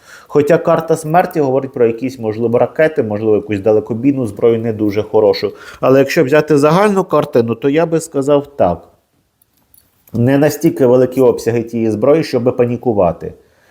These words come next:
Хоча деякі комбінації карт говорять про те, що дійсно Китай та Р Ф співпрацюють. Що це дійсно так воно і є. Що Китай та Р Ф співпрацюють і,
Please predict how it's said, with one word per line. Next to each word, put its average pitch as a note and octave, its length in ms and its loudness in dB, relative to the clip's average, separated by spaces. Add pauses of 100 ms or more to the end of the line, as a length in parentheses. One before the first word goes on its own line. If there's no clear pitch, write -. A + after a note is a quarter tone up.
(120)
Хоча E3 520 2
деякі C#3+ 460 0
комбінації C3 720 -2
карт C#3+ 340 0
говорять A#2+ 400 0
про A2+ 120 -4
те, C#3+ 160 -2
що C#3 200 -4
дійсно G#2 400 -8
Китай B2+ 440 0
та A2+ 180 2
Р A#2 120 0
Ф C#3+ 180 0
співпрацюють. A#2+ 1120 -4 (220)
Що B2 200 0
це A#2+ 180 0
дійсно C#3+ 460 -2
так A#2 340 0
воно A2 360 -2
і B2+ 140 -6
є. G#2+ 280 -2 (320)
Що - 200 -2
Китай B2 420 2
та G#2+ 140 4
Р A#2+ 80 4
Ф A2+ 140 0
співпрацюють B2+ 840 -2
і, C3 360 2